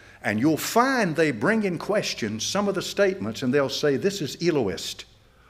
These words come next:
or, "This is Jehovah." They'll come along and they'll say that the book of Genesis w-, was written by probably four or five different people. And then later compiled, put together by the Jews.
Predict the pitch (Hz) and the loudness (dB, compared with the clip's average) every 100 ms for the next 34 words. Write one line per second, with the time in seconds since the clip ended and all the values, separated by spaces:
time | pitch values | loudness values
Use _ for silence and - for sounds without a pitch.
0 | - - - 113 170 - 127 - 127 170 | -20 -10 -4 0 0 0 -6 -4 -2 0
1 | 127 82 - - - - - - - 120 | -2 -4 -10 -14 -20 -20 -20 -20 0 6
2 | 156 156 226 240 214 170 151 139 - 180 | 6 4 2 2 2 0 0 0 0 2
3 | 175 139 147 151 175 107 185 160 - 131 | 2 0 -4 -4 -4 0 0 0 -2 -4
4 | - 135 123 117 104 - 208 117 117 110 | -4 -6 -2 -2 0 0 0 0 -2 -2
5 | - 165 139 131 135 131 - 190 202 208 | -2 -2 -2 -4 -4 -4 0 2 2 2
6 | 127 113 - 175 175 156 120 160 - 202 | 0 -2 -2 -2 -2 -6 -6 -6 -6 -10
7 | - 208 - - - - - - - - | -10 -10 -10 -14 -20 -20 -20 -20 -20 -20
8 | _ _ _ _ _ _ - 131 143 135 | _ _ _ _ _ _ -4 -2 0 2
9 | 170 190 170 - 147 117 190 190 95 65 | 4 4 0 -4 -6 -2 -2 0 -2 -6
10 | - - 190 185 - 175 151 - - - | -14 -6 -4 -4 -2 -2 -2 -4 -10 -18
11 | - - - - - 127 135 135 233 202 | -20 -20 -20 -20 -4 -2 -2 -2 -2 -4
12 | - - - | -8 -16 -18